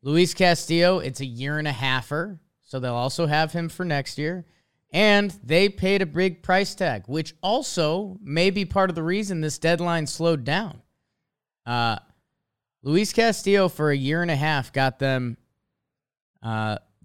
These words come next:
the number one prospect for Seattle, which you have to be tricky with when you say that because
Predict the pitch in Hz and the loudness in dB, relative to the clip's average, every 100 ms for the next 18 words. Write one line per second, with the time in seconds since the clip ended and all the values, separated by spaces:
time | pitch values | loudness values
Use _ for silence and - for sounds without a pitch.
0 | 117 143 135 143 175 175 175 165 147 - | -6 -4 0 0 0 0 0 0 -2 -6
1 | 127 143 156 147 147 135 131 135 127 135 | -8 -2 -2 0 2 2 2 -2 -2 -6
2 | 123 135 113 113 175 185 202 190 196 190 | -4 -4 -2 -2 -2 -2 2 2 2 0
3 | 185 170 - 185 - 135 135 156 - _ | -6 -6 -4 -4 -2 -4 -4 -4 -10 _
4 | 131 139 127 - 143 131 113 123 123 110 | -8 -6 -6 -4 -4 -2 -2 -4 -8 -4
5 | 143 120 117 | -2 -2 -4